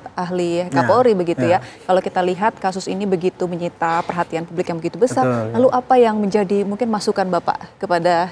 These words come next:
Speaker 1: Kapolri?
Speaker 2: Iya, yang, yang jelas kasus ini ya sudah menjadi perhatian publik yang secara nyata sudah menelanjangi itu, apa, kegiatan polisi yang negatif kan.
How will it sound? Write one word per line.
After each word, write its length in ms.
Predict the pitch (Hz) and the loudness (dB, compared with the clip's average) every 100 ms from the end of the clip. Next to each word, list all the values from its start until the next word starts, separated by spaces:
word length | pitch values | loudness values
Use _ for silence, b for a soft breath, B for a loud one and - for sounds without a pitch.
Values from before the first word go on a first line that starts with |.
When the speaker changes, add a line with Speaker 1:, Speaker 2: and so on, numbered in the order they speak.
| - | -4
Speaker 1:
Kapolri? 400 | 180 - 175 185 - - | -2 0 0 0 -8 -2
Speaker 2:
Iya, 380 | 175 120 127 - - - _ _ | 0 0 -6 -16 -20 -20 _ _
yang, 220 | - 165 165 | -8 -6 -4
yang 160 | - 190 | -2 0
jelas 320 | 190 185 254 | 2 4 2
kasus 400 | - 226 220 208 | 2 2 2 -8
ini 460 | - 208 214 247 185 | -2 0 2 2 4
ya 80 | 175 | 2
sudah 240 | 180 175 | 0 0
menjadi 320 | 170 160 160 | 2 2 0
perhatian 400 | 170 160 151 151 | 2 2 2 0
publik 480 | 151 135 - 113 156 - - - | 0 -2 -4 -4 -4 -6 -20 -4
yang 560 | 147 170 170 160 143 - | 2 4 2 0 -4 -6
secara 400 | - - 156 156 | -10 -2 0 2
nyata 400 | 160 156 147 214 | 2 0 2 0
sudah 240 | 202 160 156 | 0 0 0
menelanjangi 960 | 165 165 160 160 147 139 131 160 180 | 2 2 2 2 2 0 0 0 -2
itu, 160 | 165 151 - - - | -4 -6 -8 -14 -4
apa, 320 | 190 165 - | -2 -2 -2
kegiatan 400 | 160 156 139 151 | 0 0 2 -4
polisi 320 | 147 156 147 | -2 -2 0
yang 80 | 156 | -2
negatif 480 | 156 139 113 117 127 | 0 -2 -4 -6 -14
kan. 160 | 131 | -14